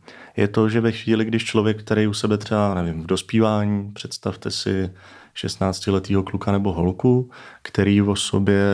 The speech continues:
v tomhle věku tak jako začínají zjišťovat, že jejich vrstevníkům a vrstevnicím se líbí stejně starý nebo starší lidi a jim se najednou líbí třeba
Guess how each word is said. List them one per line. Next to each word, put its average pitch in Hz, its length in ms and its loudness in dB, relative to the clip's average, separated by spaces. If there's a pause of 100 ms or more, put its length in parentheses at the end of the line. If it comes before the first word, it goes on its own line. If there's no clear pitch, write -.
(260)
v - 260 -20
tomhle 104 280 4
věku 95 260 -4
tak 101 180 -4
jako - 160 -6
začínají 101 400 0
zjišťovat, 101 440 0
že 101 100 0
jejich 98 200 2
vrstevníkům 98 680 0
a 98 40 4
vrstevnicím 98 720 0
se - 140 -2
líbí 98 580 2 (840)
stejně 101 340 2
starý 101 320 0
nebo 101 160 2
starší 101 440 -2
lidi 104 360 2 (640)
a 104 60 2
jim 101 240 4
se 107 140 -4
najednou 101 340 2
líbí 95 340 -2
třeba 92 680 -2